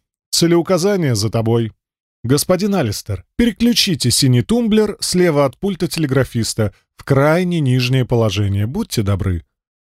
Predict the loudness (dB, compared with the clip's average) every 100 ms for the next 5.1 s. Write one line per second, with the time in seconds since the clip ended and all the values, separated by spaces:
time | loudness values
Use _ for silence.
0 | _ 0 0 -4 -2 0 0 -4 _ _
1 | _ _ _ _ 0 2 4 2 0 -2
2 | 0 -2 0 0 2 0 0 -2 -4 0
3 | 0 2 2 2 0 0 0 0 -2 -2
4 | 0 0 2 2 0 0 0 -2 -6 -8